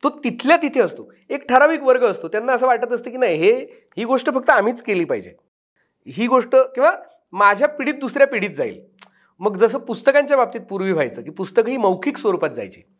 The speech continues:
ज्ञान हे मौखिक स्वरूपात होतं, मग नंतर लिहिण्याची कला आली, मग ते लिहून मग ह्या पिढीतून दुसऱ्या पिढीत, दुसऱ्या पिढीतून तिसऱ्या पिढीत, आणि मग प्रिंटिंग टेक्नॉलॉजी आली, ज्यानं जग बदललं. मला असं वाटतं जेवढा चाकाचा शोध महत्त्वाचा आहे ना,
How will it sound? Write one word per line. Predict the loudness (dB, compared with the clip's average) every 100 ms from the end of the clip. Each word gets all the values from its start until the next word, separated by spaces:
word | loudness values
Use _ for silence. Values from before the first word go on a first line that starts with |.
| _ _ _ -20
ज्ञान | 0 2 2 0
हे |
मौखिक | -2 -2 -2 -10 -10
स्वरूपात | -2 0 0 -4
होतं, | -10 -16 _ _ _ _
मग | -2 0
नंतर | 0 0 2 2
लिहिण्याची | 2 -4 0 0 0
कला | -4 0
आली, | 0 -2 -10 _ _ _ -4
मग | -4 -2
ते | -4
लिहून | -2 0 0
मग | 4 2 2 -20 _ _ _ -8
ह्या | 2 2
पिढीतून | 2 -8 -8 -10
दुसऱ्या | -2 -2
पिढीत, | -2 -6 -6
दुसऱ्या | -6 -4 -4
पिढीतून | -4 -4
तिसऱ्या | -6 0 0 0
पिढीत, | -4 -8 -12 _ _
आणि | -2 -2
मग | -2 -2
प्रिंटिंग | -2 -2 -4 -2
टेक्नॉलॉजी | -4 0 2 2 0
आली, | -2 -2
ज्यानं | -8 -6
जग | -2 -2
बदललं. | -2 -6 -6 -12 _ _ -20 _ _
मला | 0 2
असं | 2
वाटतं | -2 -2
जेवढा | 0 0
चाकाचा | 2 0 2 0 0
शोध | -2 -2 -2
महत्त्वाचा | -4 0 -2 -2
आहे |
ना, | -6